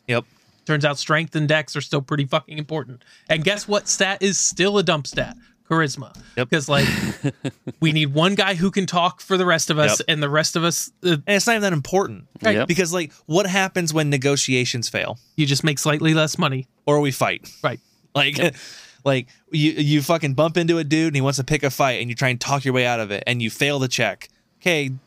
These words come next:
Speaker 1: roll initiative.
Speaker 2: We kill him, we take his shit,
Speaker 1: <laughs>
Speaker 2: we get
Speaker 1: Yeah.
Speaker 2: X P.
Speaker 1: Good thing
Speaker 2: Cool.
Speaker 1: we're all super tanks.
Speaker 2: <laughs> Right.
Speaker 1: Yeah, it's
Speaker 3: In,
Speaker 1: a lot
Speaker 3: in
Speaker 1: of s-,
Speaker 3: a, in
Speaker 1: go
Speaker 3: a
Speaker 1: ahead.
Speaker 3: little bit of fa-,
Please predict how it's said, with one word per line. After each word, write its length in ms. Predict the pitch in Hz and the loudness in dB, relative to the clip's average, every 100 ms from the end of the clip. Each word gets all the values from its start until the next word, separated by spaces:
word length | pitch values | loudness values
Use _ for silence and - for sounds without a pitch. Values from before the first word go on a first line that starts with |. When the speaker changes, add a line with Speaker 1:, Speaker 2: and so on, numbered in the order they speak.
| _ 139 | _ 0
Speaker 1:
roll 180 | 147 151 | 2 2
initiative. 520 | 151 139 123 120 139 | 2 2 0 0 2
Speaker 2:
We 100 | 156 | 0
kill 280 | - 196 214 | 2 0 0
him, 180 | 233 214 | -4 -2
we 140 | 196 196 | 0 4
take 220 | 196 190 | 2 4
his 120 | 214 | 4
shit, 340 | - 208 202 277 | 4 0 2 4
Speaker 1:
<laughs> 0 | |
Speaker 2:
we 200 | 180 175 | 4 4
get 140 | 190 | 2
Speaker 1:
Yeah. 60 | 180 | 2
Speaker 2:
X 120 | - | 0
P. 360 | 208 277 269 202 | 2 2 2 0
Speaker 1:
Good 360 | 269 202 196 | 2 4 2
thing 120 | 220 220 | 2 4
Speaker 2:
Cool. 160 | 196 | 4
Speaker 1:
we're 100 | 180 | 4
all 280 | 175 175 165 | 4 4 2
super 420 | - - 214 185 | -2 0 0 0
tanks. 560 | 165 160 143 147 - - | 0 2 0 2 0 0
Speaker 2:
<laughs> 240 | 285 277 - | 0 0 0
Right. 380 | 262 - 185 - - - _ - - - 277 - - _ - - - - - 254 131 | -2 -4 -12 -14 -16 -20 _ -12 -8 -8 -8 -8 -12 _ -16 -12 -12 -12 -6 -2 0
Speaker 1:
Yeah, 260 | 113 101 | 2 0
it's 600 | 85 120 - - - - _ _ _ _ _ _ _ | 0 0 0 -4 -4 -12 _ _ _ _ _ _ _
Speaker 3:
In, 260 | 196 208 170 | 0 0 0
Speaker 1:
a 40 | |
lot 180 | 156 185 | 2 4
Speaker 3:
in 40 | 190 | 4
Speaker 1:
of 40 | |
s-, 80 | 180 | 4
Speaker 3:
a, 120 | 170 175 | 2 0
in 60 | |
Speaker 1:
go 680 | - _ _ _ _ _ 180 | -6 _ _ _ _ _ 0
Speaker 3:
a 20 | |
Speaker 1:
ahead. 160 | 135 180 | 2 4
Speaker 3:
little 220 | 208 208 | 2 2
bit 120 | 185 | 2
of 100 | 165 | -2
fa-, 140 | - | -4